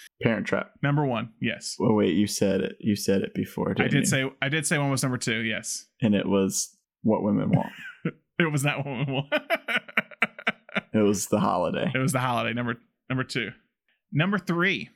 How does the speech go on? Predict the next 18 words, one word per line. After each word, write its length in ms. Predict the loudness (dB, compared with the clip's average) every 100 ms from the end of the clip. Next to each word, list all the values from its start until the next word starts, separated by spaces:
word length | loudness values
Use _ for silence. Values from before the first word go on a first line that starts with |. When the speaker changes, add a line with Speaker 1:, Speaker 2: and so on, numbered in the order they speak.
| _ 0
Speaker 1:
Uh, 640 | 2 2 2 2 2 0 -2 _ _ _ _ _ _ _ _
Something's 360 | 0 2 2
Gotta 200 | 4 2
Give? 340 | 4 2 0 -6 _ _ _ _ _ 0
Speaker 2:
No. 440 | 2 4 2 -2 -8 _ _ _ _
Speaker 1:
Intern. 520 | 2 4 2 2 0 -2
Speaker 2:
The 200 | -2 0
Intern, 420 | 0 0 0 2
number 220 | 2 0 -2
three. 460 | -2 0 0 -2
Something's 280 | -4 -4 -2
Gotta 160 | -2 -2
Give, 320 | -2 -2 -2
number 200 | -4 -4
five. 460 | -4 -4 -2 -4 0
Speaker 1:
Yeah, 280 | 2 4 2
I'll, 140 | 0
the, 560 | -2 -4 0 4 4